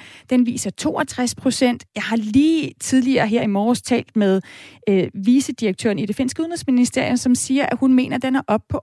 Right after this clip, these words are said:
over halvfjerds procent i øjeblikket. Jakob Kirkegaard, du har lyttet med her. Altså, når finske politikere vælger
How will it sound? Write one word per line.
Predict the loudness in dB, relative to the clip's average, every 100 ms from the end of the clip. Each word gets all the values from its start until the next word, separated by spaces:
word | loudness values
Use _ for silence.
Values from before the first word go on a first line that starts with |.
| -2
over | -2 -4
halvfjerds | -4 -8 -10 -4 -2 -2 -4
procent | -8 -8 -4 -4 -6 _
i | -4 -2
øjeblikket. | -2 -2 -4 -8 -8 -8 -10 _ -20 -20 -20 -8
Jakob | -2 0 -2 -6 -8
Kirkegaard, | -2 2 2 -2 -4 -2 -2 -6 -20 _ 0
du |
har | 2 2
lyttet | 2 2 2
med | 0 0 0
her. | 0 -2 -4 -8
Altså, | -6 -2
når | -2
finske | -2 -2 -4 -4 -8
politikere | -4 -4 0 0 0 -2 -2 -2 -4 _ _ -4
vælger | 2 2 2 -2